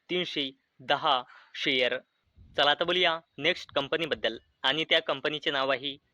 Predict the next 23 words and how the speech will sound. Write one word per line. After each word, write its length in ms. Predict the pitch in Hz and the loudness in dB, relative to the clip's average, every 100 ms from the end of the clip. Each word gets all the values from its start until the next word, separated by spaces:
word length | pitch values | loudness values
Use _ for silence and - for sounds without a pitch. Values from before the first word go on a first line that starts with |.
| _ | _
इन्सोलेशन 600 | 139 151 190 160 135 135 131 _ _ | -4 -2 0 0 0 -6 -8 _ _
एनर्जी 380 | 131 143 151 160 | 0 2 0 -2
लिमिटेड. 320 | 127 117 117 110 - - - | -4 -6 -6 -6 -8 -8 -2
आणि 180 | 131 147 | 0 -2
मित्रांनो, 400 | 147 147 143 143 _ _ - | -2 -4 -4 -10 _ _ 0
अव्हेलेबल 440 | 139 160 143 156 | 2 0 0 0
डेटानुसार 540 | 127 117 143 - 139 139 _ _ | -2 -4 -6 -2 -4 -4 _ _
या 120 | 143 165 | 0 0
कंपनीमध्ये 680 | 143 127 139 147 123 131 120 _ _ - | -2 -4 -2 -4 -4 -6 -6 _ _ -4
प्रमोटर्सचे 640 | 139 156 165 - - 165 | -2 0 -2 -4 -8 -2
होल्डिंग 260 | 147 143 143 | -2 -2 -4
आहे 240 | - 143 - _ _ | -4 -6 -8 _ _
सिक्स्टी 340 | - 147 - 175 | -8 -6 -4 -4
सिक्स 280 | - - - | -4 -10 -6
पॉइंट 320 | 143 131 - _ _ - | -6 -6 -16 _ _ -10
झिरो 260 | 151 165 | -2 0
वन 160 | 165 151 | 0 0
पर्सेंट, 380 | 139 - 117 110 - _ _ - | -4 -4 -6 -8 -18 _ _ -8
एफ 140 | 127 | 0
आय 60 | 156 | 0
एसचे 260 | - - | 0 -2
होल्डिंग 240 | 151 143 143 | -2 0 -4
आहे 240 | 127 139 | -4 -6